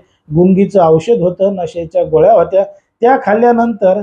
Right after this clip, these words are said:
त्या तरुणीला काही सुधरत नव्हतं, काही समजत नव्हतं. मग तिला त्या ठिकाणी तिची शुद्ध हरवल्यानंतर ते जे सत्तावीस वर्षाचं पोरगं आहे, त्यानं त्या तरुणीच्या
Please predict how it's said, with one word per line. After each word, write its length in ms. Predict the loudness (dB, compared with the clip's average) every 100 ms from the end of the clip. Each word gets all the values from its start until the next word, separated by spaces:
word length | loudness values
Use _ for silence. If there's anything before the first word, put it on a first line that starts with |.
| -4
त्या 200 | -2 -2
तरुणीला 640 | -2 0 0 0 0 0
काही 340 | -2 -2 -2 -2
सुधरत 380 | -6 -2 0 2
नव्हतं, 400 | 2 2 0 -2 -6 _ _ -2
काही 220 | 0 0
समजत 500 | 0 0 2 0 -2
नव्हतं. 320 | -8 -12 -14 _ _ _ -2
मग 100 | -2
तिला 220 | 2 0
त्या 160 | 2 0
ठिकाणी 360 | -2 -2 -2 -2
तिची 300 | -6 -10 -10
शुद्ध 320 | -10 -6 -4 -4
हरवल्यानंतर 760 | -4 0 2 2 0 -2 -4 -6 -10 _ _
ते 60 | -2
जे 160 | 0 0
सत्तावीस 540 | -2 0 0 0 2
वर्षाचं 440 | 0 0 -2 -2
पोरगं 420 | -6 -4 -4 -2 0
आहे, 340 | 0 0 -2
त्यानं 200 | -2 -4
त्या 160 | -6 -8
तरुणीच्या 560 | -6 -6 -6 -2 -2